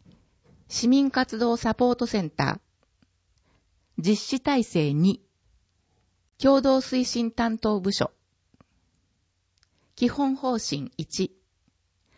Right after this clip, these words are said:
共同の意識づくりと主体的な市民活動の促進。市民一人一人がまちづくりの主役としての自覚と責任を持てるよう、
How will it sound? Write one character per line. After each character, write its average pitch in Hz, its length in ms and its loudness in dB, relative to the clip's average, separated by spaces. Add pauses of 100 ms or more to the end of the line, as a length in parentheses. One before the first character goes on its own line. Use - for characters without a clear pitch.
(440)
共 277 220 4
同 269 180 2
の 247 180 0
意 - 80 -4
識 - 260 -4
づ 226 140 -2
く 208 140 -2
り 156 120 -4
と - 260 -2
主 - 160 -12
体 247 240 2
的 240 240 -6
な 226 140 -2
市 - 140 -8
民 233 220 -2
活 - 300 -6
動 147 180 0
の 139 80 -6
促 151 300 -6
進。 156 360 -4 (1160)
市 - 180 -2
民 214 240 2
一 - 240 0
人 254 80 2
一 254 220 0
人 208 120 0
が 156 140 0
ま 170 160 0
ち 240 120 -8
づ 254 120 -6
く 247 100 -8
り 175 140 -4
の 160 80 -2
主 160 180 -2
役 185 240 -2
と 185 140 -6
し - 60 -12
て 190 160 -6
の 143 100 -2
自 135 140 -6
覚 - 260 -4
と - 100 -2
責 190 280 -4
任 220 260 -2
を 214 60 -4
持 214 120 -4
て 220 140 0
る 190 140 0
よ 143 260 0
う、 - 40 -20